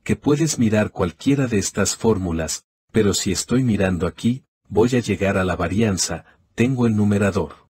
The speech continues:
así que tengo el ciento cuatro, y luego el conteo. Así que este va a ser el conteo,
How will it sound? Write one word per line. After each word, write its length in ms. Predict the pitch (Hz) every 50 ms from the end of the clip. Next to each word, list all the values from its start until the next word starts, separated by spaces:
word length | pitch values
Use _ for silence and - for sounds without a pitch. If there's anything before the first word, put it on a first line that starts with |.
| _ _
así 340 | - 104 - - - 156 151
que 160 | - - 107
tengo 340 | _ - 147 143 143 131 120
el 80 | 101
ciento 380 | - - - 107 98 - - 85
cuatro, 500 | - - 139 131 123 - - 101 101 - _ _ _ _
y 160 | _ 113 107 95
luego 320 | 90 98 113 123 127 123
el 100 | 117 107
conteo. 560 | - 110 98 85 - 110 98 76 - - _ _ _ _ _ _ _ _ _ _ _ _ _ _ _ _ _ _ _ _ _ _ _ _ _
Así 360 | - 104 - - - 170 170
que 260 | _ - - 139 135
este 260 | 135 - - - 120
va 200 | 98 101 92 92
a 60 | 90 85
ser 260 | - - 107 101 98
el 120 | 90 82
conteo, 560 | - - 90 85 - - 120 113 87 80 -